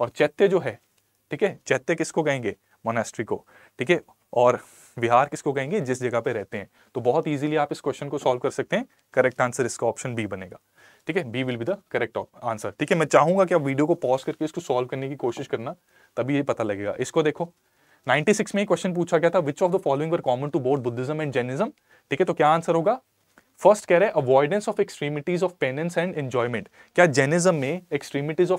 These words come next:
penance और एंजॉयमेंट को अवॉइड करने को कहा जाता था? No, वो तो बल्कि उसको प्रमोट करते थे। जैनिज्म आपने देखा है बहुत ज्यादा रिजिड रिलीजन था in comparison to Buddhism।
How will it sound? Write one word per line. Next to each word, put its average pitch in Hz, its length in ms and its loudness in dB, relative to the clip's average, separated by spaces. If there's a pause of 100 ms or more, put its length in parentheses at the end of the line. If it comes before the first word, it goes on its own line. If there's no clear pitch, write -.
(120)
penance 147 260 -4
और 160 120 0
एंजॉयमेंट 135 400 -2
को - 60 0
अवॉइड 135 440 8
करने 202 240 4
को 208 100 -2
कहा 175 200 4
जाता 165 220 0
था? 110 240 0
No, 156 140 4 (380)
वो 127 100 0
तो 165 120 6
बल्कि 151 260 4
उसको 175 180 0
प्रमोट 175 360 4
करते 131 240 0
थे। - 180 -8 (340)
जैनिज्म 151 460 2
आपने 170 200 -2
देखा 127 280 2
है 180 120 4
बहुत 139 260 -2
ज्यादा 139 220 -2
रिजिड 127 580 2 (360)
रिलीजन 131 380 0
था 143 140 0
in 175 140 0
comparison 139 580 0
to 185 120 0
Buddhism। 131 400 -4